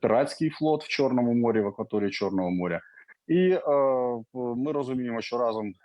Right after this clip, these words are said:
з кількома великими десантними кораблями цього року, як сталося, е, так зараз ми бачимо ці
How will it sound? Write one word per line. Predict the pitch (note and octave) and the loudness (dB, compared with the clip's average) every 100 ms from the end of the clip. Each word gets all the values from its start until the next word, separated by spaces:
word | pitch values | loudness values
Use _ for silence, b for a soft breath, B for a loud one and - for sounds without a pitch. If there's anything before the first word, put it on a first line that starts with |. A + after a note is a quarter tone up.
| - | -20
з | - | -6
кількома | A#2 - A#2+ A2+ | -6 -2 2 2
великими | G#2 G#2+ G#2 G#2+ G#2 | 2 0 0 -2 -2
десантними | G2+ - G2+ G2+ G#2 | -2 0 0 0 -2
кораблями | G#2 B2+ C3+ E3+ E3+ D3 | 0 0 0 0 0 -2
цього | C#3 C3+ C3+ | -2 0 0
року, | B2+ B2+ | 0 0
як | A2+ G#2+ | 0 0
сталося, | - A2 G2+ - G#2 | -2 -2 -2 -4 -8
е, | - - - - G#2+ G2+ G2 - | -10 -18 -20 -6 2 4 4 2
так | A2+ F#2+ | 2 2
зараз | G2+ F#2+ F2+ - | 2 4 2 0
ми | F2+ F2 | -2 0
бачимо | F2+ F2+ - E2+ E2+ | 0 0 -2 -4 -4
ці | - | -8